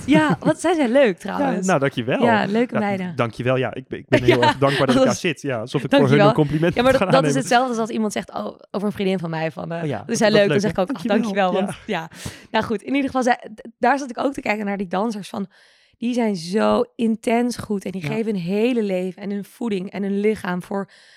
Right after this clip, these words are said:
Speaker 1: dat ene moment op het podium. En dat is zo minimaal.
Speaker 2: Mhm.
Speaker 1: Die erkenning is zo minimaal eigenlijk.
Speaker 2: Ja.
Speaker 1: Ehm,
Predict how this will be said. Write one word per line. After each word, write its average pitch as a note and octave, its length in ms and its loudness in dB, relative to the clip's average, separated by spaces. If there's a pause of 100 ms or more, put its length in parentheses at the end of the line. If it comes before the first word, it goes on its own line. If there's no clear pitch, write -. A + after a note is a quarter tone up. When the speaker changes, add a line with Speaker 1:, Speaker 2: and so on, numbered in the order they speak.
Speaker 1:
dat - 200 -6 (140)
ene D4 440 2
moment A#3+ 600 -2
op G#3 120 -6
het G3 100 -12
podium. G3 380 -6
En G3+ 60 -8
dat G#3+ 160 -8
is G#3 120 -6
zo A3 180 0
minimaal. G#3+ 640 -2
Speaker 2:
Mhm. C#3 300 -8
Speaker 1:
Die D#3+ 100 -8
erkenning A#3+ 420 -2
is F#3+ 120 -6
zo G3+ 200 -4
minimaal E3+ 480 -6
eigenlijk. G3 440 -6
Speaker 2:
Ja. - 960 -10
Speaker 1:
Ehm, F#3 140 -6